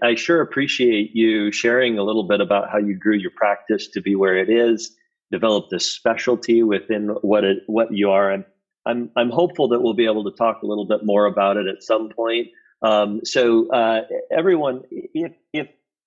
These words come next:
if you wanna see a little bit more about Doctor Kramer's practice,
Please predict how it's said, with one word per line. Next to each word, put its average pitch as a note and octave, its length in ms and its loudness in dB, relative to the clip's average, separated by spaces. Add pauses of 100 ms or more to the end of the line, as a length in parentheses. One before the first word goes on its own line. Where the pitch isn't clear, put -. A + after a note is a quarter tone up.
(100)
if C#3 140 -6
you G#3+ 140 2
wanna F#3+ 340 4
see E3+ 320 -2
a C#3 80 4
little C3+ 240 2
bit A#2 220 -2
more A#2 260 2
about G#2 300 0
Doctor G#2+ 260 -2
Kramer's G#2 400 -8
practice, - 560 -2